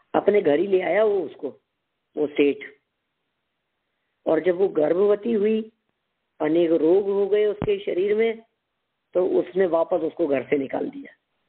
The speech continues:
उस वेश्या को। वसंत तिलका नाम से ये बहुत प्रसिद्ध है ये कथा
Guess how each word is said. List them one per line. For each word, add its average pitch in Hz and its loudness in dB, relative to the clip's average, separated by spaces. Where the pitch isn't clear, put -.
उस 147 2
वेश्या 139 0
को। - -6
वसंत 190 -2
तिलका 151 2
नाम 143 0
से 156 2
ये 147 4
बहुत 143 -2
प्रसिद्ध 180 0
है 151 2
ये 240 -2
कथा 131 -4